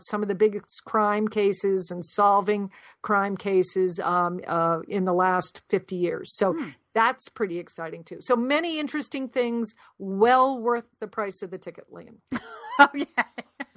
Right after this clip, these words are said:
Speaker 2: And that means something coming from you, knowing you refused to pay it the
Speaker 1: I
Speaker 2: first
Speaker 1: just,
Speaker 2: time.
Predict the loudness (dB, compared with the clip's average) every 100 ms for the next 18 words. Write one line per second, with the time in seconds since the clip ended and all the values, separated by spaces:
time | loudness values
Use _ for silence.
0 | -16 -16 _ -20 _ -20 -20 _ -20 _
1 | _ _ -18 -18 _ -4 -4 -8 -2 4
2 | 6 6 2 2 0 0 -2 0 0 -2
3 | -4 -4 -6 -6 0 0 0 -4 -4 -4
4 | -2 0 0 -2 -8 -6 -6 -6 -8 -4
5 | 2 2 2 0 2 0